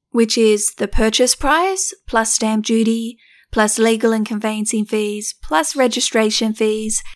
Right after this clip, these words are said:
and other fees for maintenance and improvements. Further,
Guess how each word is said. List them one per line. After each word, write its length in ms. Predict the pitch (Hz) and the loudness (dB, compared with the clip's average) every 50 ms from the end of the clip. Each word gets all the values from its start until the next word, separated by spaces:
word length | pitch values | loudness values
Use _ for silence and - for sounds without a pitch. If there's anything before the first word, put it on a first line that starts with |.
| _ _ _ _ _ _ _ _ _ _ _ _ _ _ _ _ _ - | _ _ _ _ _ _ _ _ _ _ _ _ _ _ _ _ _ -6
and 260 | - 269 262 262 254 - | -2 -2 0 0 -2 -2
other 300 | - - 240 226 233 226 | 0 0 0 2 0 -2
fees 300 | 220 - 214 214 214 - | 0 0 0 0 0 -4
for 140 | - 220 214 | -6 -4 -2
maintenance 500 | 208 208 208 - - 220 208 196 - - | -2 -4 -4 -6 -6 -6 -6 -6 -8 -8
and 140 | - 208 202 | -6 -6 -6
improvements. 840 | 202 185 - - 196 190 190 - 208 208 214 - - - - - - _ _ _ _ _ _ _ _ _ _ _ _ _ _ _ _ _ _ | -6 -8 -10 -10 -10 -10 -10 -10 -12 -12 -12 -12 -14 -16 -16 -16 -18 _ _ _ _ _ _ _ _ _ _ _ _ _ _ _ _ _ _
Further, 540 | - 262 269 277 277 254 240 220 208 220 208 | 0 2 2 2 2 0 -2 -6 -6 -8 -12